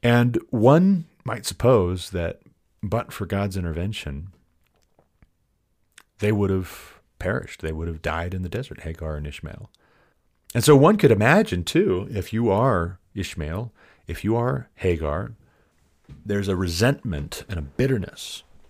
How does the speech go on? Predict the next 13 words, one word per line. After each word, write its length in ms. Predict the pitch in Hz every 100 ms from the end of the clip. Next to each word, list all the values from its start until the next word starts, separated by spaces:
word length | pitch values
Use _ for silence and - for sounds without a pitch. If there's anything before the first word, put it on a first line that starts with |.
| _ -
towards 680 | - 117 104 104 90 - - _ - - _
Sarah, 520 | - - 85 65 78 107 _ _ _ _ _ _ _ _ -
towards 680 | - 95 95 101 - - - _ _ _ _ _ _ _ _ _ _ _ _ _ _
Isaac, 600 | 85 80 - 104 - - _ _ _ _ _ _ _
father 400 | - 85 82 82
of 140 | 71
Jacob, 500 | 69 78 78 98 131 - _ _ _ _ _ _ _
who 120 | 82
would 140 | 73
then 180 | 76 82
be 80 | 78
called 280 | - 78 76
Israel. 580 | 90 78 82 87 117